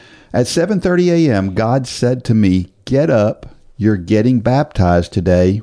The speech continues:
with your son.' Of course, I was obedient. By eleven thirty A M, me and my son were baptized. From the moment I went under the water and came back up, I was completely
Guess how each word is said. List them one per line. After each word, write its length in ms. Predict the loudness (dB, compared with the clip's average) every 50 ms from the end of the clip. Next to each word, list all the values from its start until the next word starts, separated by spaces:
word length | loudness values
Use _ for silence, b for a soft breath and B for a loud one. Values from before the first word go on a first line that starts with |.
| -2
with 220 | -2 -2 -2 0 -2
your 100 | -2 -2
son.' 500 | -2 -4 -4 -2 -2 -2 -2 -4 -6 -10 -14 B B B B B B B B B B B
Of 140 | B -8 -4
course, 240 | -2 -2 -2 -2 -2
I 140 | -2 -2 0
was 180 | 0 0 0
obedient. 520 | 0 -2 0 0 -2 -2 0 -2 -4 -4 -6 _ _ _ -20 B B B B B
By 140 | -2 -2
eleven 340 | 0 0 0 0 -2 -2 -4
thirty 320 | -2 -2 -2 0 0 0 0
A 240 | 0 0 0 0 0
M, 140 | 0 0 0
me 140 | 0 0
and 120 | 0 0 0
my 120 | -2 -2
son 320 | -2 -2 -2 -2 0 0 0
were 100 | 0 0
baptized. 720 | 0 -2 -2 -4 -4 -4 -4 -2 -2 -4 -6 -8 -12 -20 _ -20 B B B B B B
From 160 | -4 -2 0
the 80 | 0 0
moment 420 | 0 0 0 0 0 0 -2 -4 -2
I 160 | -2 -2 -2
went 280 | 0 0 -2 -2 -2 -2 -2
under 320 | -2 -2 0 0 0 0
the 80 | 0 0
water 420 | 0 0 0 0 0 0 0 0
and 240 | 0 0 0 -2 -2
came 300 | -2 -2 0 0 2 2
back 280 | 0 0 0 -2 -2 0
up, 300 | 0 0 0 0 -4 -8 -6
I 160 | -2 0 0
was 280 | 2 2 2 0 0 -2
completely 1200 | -4 -6 -6 -6 -6 -8 -16 -20 -20 -14 -6 -2 0 0 0 0 -2 -2 -2 0 0 -2 -4 -8